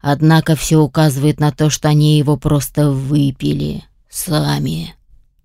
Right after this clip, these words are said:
Я в шоке опустилась на место. Что же это выходит? Тут все еще хуже, чем я слышала? Место среди королевских дознавателей мне даже не светило.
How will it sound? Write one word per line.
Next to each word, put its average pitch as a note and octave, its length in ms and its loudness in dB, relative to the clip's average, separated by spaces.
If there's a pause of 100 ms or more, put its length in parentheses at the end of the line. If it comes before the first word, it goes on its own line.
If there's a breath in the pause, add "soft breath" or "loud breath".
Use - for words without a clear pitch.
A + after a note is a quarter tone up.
(600)
Я F#3+ 260 4
в - 80 -8
шоке - 400 -2
опустилась D#3+ 560 -6
на D#3 100 -2
место. D3+ 440 -6 (960)
Что - 280 -4
же A#3 160 -2
это A3 140 -6
выходит? F#3+ 580 -4 (640)
Тут G#3 220 0
все - 240 0
еще G#3+ 240 2
хуже, A3 260 0
чем G#3+ 220 2
я G3+ 140 2
слышала? A3+ 600 0 (1300)
Место G#3+ 380 2
среди G3+ 360 2
королевских F#3 680 4
дознавателей F3+ 720 4
мне F3 220 6
даже E3 340 2
не D#3+ 160 2
светило. C#3 640 -6